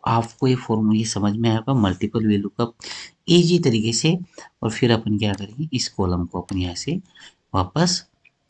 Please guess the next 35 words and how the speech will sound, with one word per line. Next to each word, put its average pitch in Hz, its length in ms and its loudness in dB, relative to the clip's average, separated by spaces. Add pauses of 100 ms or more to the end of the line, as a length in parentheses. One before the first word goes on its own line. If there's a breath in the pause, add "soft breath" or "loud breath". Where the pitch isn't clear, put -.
(100)
रिमूव 165 320 6
कर 87 160 -4
देंगे। 87 240 -8 (500)
ये 131 140 4
था 139 120 2
दोस्तों 107 400 0
आज 95 160 -2
का 139 220 -4 (340)
मल्टीपल 104 640 0
वी 92 120 2
लुकअप। 107 420 -2 (640 loud breath)
आशा 139 220 0
करता 127 280 -2
हूँ 120 120 -2
कि - 180 -6
आपको 110 280 0
ज़रूर 110 320 4
समझ 113 300 2
में 110 180 4
आएगा 104 340 -2 (420 loud breath)
और 120 140 0
ये 113 240 4
बहुत 117 480 0
ही 135 60 4
अच्छा 127 320 0
तरीका 104 400 0
है 127 200 2 (840)
आप 127 320 0
एक 135 200 2
साथ 139 280 0
कई 127 160 4
कॉलम 110 320 2
में 123 120 2
वी 117 160 4
लुकअप 98 320 -4